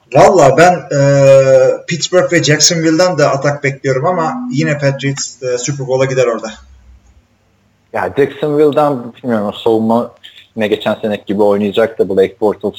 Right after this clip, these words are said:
Speaker 2: e, hata yapmamaya çalışacak. Jacksonville'i o kadar büyük Super Bowl adayı olarak görmüyorum ben. Yani Steelers da Super Bowl adayı ama yani şey, şaşırmay-,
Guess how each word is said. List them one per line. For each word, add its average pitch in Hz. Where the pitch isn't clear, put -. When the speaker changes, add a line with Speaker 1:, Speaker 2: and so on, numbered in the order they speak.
Speaker 2:
e, 67
hata 110
yapmamaya 101
çalışacak. -
Jacksonville'i 113
o 110
kadar 107
büyük 104
Super -
Bowl 104
adayı 104
olarak 104
görmüyorum 85
ben. -
Yani 90
Steelers 120
da 80
Super -
Bowl 82
adayı 143
ama 175
yani 107
şey, 113
şaşırmay-, 139